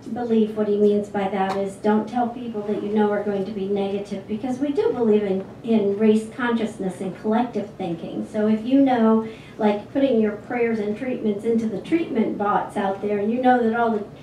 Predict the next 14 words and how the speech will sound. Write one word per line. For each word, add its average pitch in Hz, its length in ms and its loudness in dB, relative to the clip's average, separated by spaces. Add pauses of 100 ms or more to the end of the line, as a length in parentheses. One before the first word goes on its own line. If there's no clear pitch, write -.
(240)
the 226 100 -2
practitioners 240 800 0
that 214 120 0
are 196 80 -4
going 233 200 2
to 220 80 4
be 208 180 -2
treating 233 580 2
for 208 80 -4
you 226 380 0
knowing 240 380 4
your 220 140 4
highest 247 500 0
good, 226 400 2